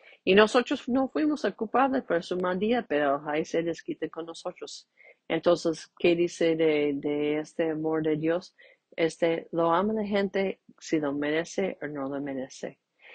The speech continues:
Y que eso sea nuestra meta, de amar a la gente si lo merece o no lo merece. Fácil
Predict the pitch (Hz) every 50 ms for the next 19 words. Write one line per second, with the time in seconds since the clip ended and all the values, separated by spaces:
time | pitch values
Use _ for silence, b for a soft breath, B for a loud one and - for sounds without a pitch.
0 | B B B B - 214 214 - - 226 214 208 208 214 226 214 - 254 233 -
1 | - 247 226 226 220 220 214 196 190 180 - - - 175 160 151 147 135 - -
2 | - - _ _ _ _ _ _ - 160 165 165 156 151 156 156 160 175 185 202
3 | 196 202 190 180 175 - 175 170 - _ _ - - - - 160 156 151 147 143
4 | 147 147 147 143 151 170 190 196 - - 240 220 220 - _ - 143 139 139 139
5 | 139 139 135 139 143 143 143 143 139 131 135 123 131 - - - _ _ _ b
6 | b b b b b b b _ - - 196 220 240 - - 269 277 240 -